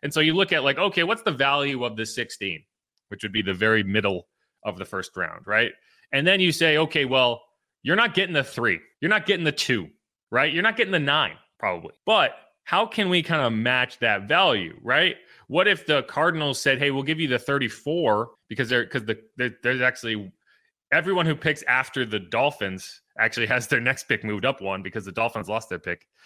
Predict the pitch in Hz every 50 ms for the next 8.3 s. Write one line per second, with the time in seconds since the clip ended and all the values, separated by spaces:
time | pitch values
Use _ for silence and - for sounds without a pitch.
0 | - - - - - - 127 131 127 131 - 147 190 196 180 202 175 190 185 175
1 | 165 156 - - 160 165 165 160 175 185 208 196 170 143 139 135 135 143 139 127
2 | 120 123 139 175 175 - - 139 135 123 117 - - 98 - - - _ _ _
3 | _ _ _ _ - 120 123 113 135 135 151 170 - - - - - 160 156 170
4 | 185 170 147 - 156 151 175 196 196 190 190 180 170 175 214 240 214 - 147 160
5 | 185 226 240 - _ _ _ _ _ _ _ - 165 147 165 165 185 190 185 180
6 | 170 165 151 151 131 131 - 127 120 113 123 107 - 139 135 127 107 - 120 117
7 | 110 110 110 107 107 101 107 104 104 - - 98 90 - - - - 190 214 196
8 | 175 160 - - -